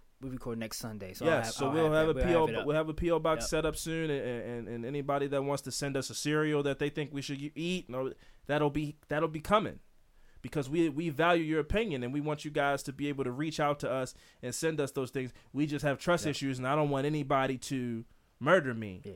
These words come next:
Speaker 2: so I don't feel comfortable giving out my address, and neither does Fran.
Speaker 1: Nope.
Speaker 2: So we got a P O box coming,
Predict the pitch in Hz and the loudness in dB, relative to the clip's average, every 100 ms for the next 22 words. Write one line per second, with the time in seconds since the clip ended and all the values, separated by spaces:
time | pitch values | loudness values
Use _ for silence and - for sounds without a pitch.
0 | - - 139 139 147 143 131 123 117 127 | -16 -2 0 0 -2 -6 -6 -6 -6 -4
1 | 123 120 120 117 123 127 127 127 117 117 | -2 -2 -2 -2 -2 -4 -4 -8 -8 -10
2 | - 170 147 98 110 117 113 - _ 123 | -4 -2 -2 -2 -4 -4 -6 -10 _ -8
3 | 123 127 120 147 147 147 135 127 - 127 | -2 -2 0 0 0 2 0 -2 -4 -4
4 | 135 | -4